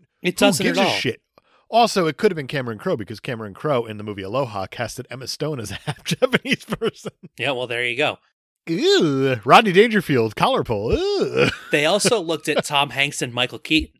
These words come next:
Speaker 1: for the role.
Speaker 2: And that's, huh,
Speaker 1: Which
Speaker 2: weird choices because
Speaker 1: very
Speaker 2: Michael Keaton would have
Speaker 1: weird.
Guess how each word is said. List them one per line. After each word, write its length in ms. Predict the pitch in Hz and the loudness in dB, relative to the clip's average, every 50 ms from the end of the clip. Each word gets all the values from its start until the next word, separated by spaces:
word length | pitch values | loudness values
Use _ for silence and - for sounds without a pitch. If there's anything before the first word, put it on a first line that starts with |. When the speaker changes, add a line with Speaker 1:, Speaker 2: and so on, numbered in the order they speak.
| _ _ | _ _
Speaker 1:
for 140 | - - 123 | -8 -8 -6
the 100 | 101 92 | -6 -6
role. 320 | 95 - - - - _ _ _ _ _ _ _ _ _ _ _ - | -10 -10 -12 -12 -14 _ _ _ _ _ _ _ _ _ _ _ -4
Speaker 2:
And 160 | - 180 170 180 | -4 -4 -2 0
that's, 340 | 185 226 214 - - - _ _ _ _ _ _ - | -2 -4 -4 -6 -10 -12 _ _ _ _ _ _ -16
huh, 460 | 123 - - - 185 180 147 117 95 - - - _ - | -14 -12 -6 -4 0 0 0 0 -2 -6 -16 -20 _ -4
Speaker 1:
Which 160 | 143 214 302 | 0 2 2
Speaker 2:
weird 160 | 370 330 269 | 2 2 0
choices 480 | - - 208 175 135 - 110 87 - - | 0 0 2 2 2 0 -4 -12 -12 -8
because 320 | - 143 - 160 127 - 190 | -8 -4 -2 0 0 0 0
Speaker 1:
very 140 | 196 156 131 | -2 -2 -2
Speaker 2:
Michael 200 | 175 180 226 196 | -2 -2 -2 -4
Keaton 220 | 220 226 214 160 | -4 -6 -6 -4
would 100 | 165 160 | -6 -6
have 100 | 156 160 156 | -4 -4 -6
Speaker 1:
weird. 160 | 147 135 | -6 -6